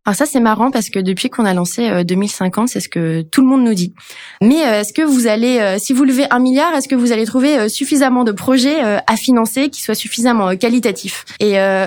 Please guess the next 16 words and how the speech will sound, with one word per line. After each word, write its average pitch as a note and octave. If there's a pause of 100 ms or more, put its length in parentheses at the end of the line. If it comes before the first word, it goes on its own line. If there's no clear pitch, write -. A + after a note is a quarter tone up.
je -
pense -
que -
c'est A#3 (100)
vraiment C4+ (160)
la G#3
question C4
qui G#3+
nous G#3+
stresse -
le B3
moins A3+
chez B3+
deux A3
mille C4+
cinquante, A#3